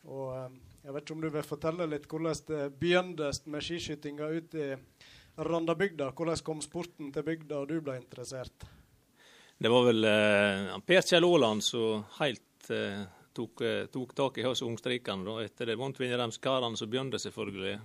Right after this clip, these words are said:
Speaker 2: han Jarle og han Leif, han Edvard, og så kom nå vi etter, vi som var litt yngre. Og dette er nå, eh, ja, på, vi begynte vel skikkelig i seks, sju, åtti,
Speaker 1: Ja.
Speaker 2: egentlig, med trening da.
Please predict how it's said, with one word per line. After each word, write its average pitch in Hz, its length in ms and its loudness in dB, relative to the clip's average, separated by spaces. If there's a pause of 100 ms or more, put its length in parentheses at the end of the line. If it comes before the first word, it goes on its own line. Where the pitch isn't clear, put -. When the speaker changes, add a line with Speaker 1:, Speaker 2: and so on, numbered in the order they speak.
Speaker 2:
han 117 180 -12
Jarle 110 320 -4
og 110 140 -4
han 101 100 -6
Leif, 110 340 -6
han 110 120 -6
Edvard, 101 400 -6
og 95 80 -8
så 101 120 -10
kom 135 220 -6
nå 120 100 -6
vi 123 160 0
etter, 113 480 -4
vi 127 100 -4
som 117 160 -8
var 113 60 -6
litt 104 120 -6
yngre. 107 340 -2 (1300)
Og - 80 -10
dette - 220 -8
er 123 100 6
nå, 123 160 2 (220)
eh, 101 400 2 (240)
ja, 90 180 -4 (460)
på, - 280 -8
vi 117 100 -8
begynte 135 280 -2
vel 113 120 0
skikkelig 135 600 -2
i 107 440 0 (180)
seks, - 320 -4
sju, 123 100 -2
åtti, - 440 -4 (1040)
Speaker 1:
Ja. 117 140 0
Speaker 2:
egentlig, 98 300 -8 (680)
med - 100 -12
trening 95 380 -4
da. - 80 -12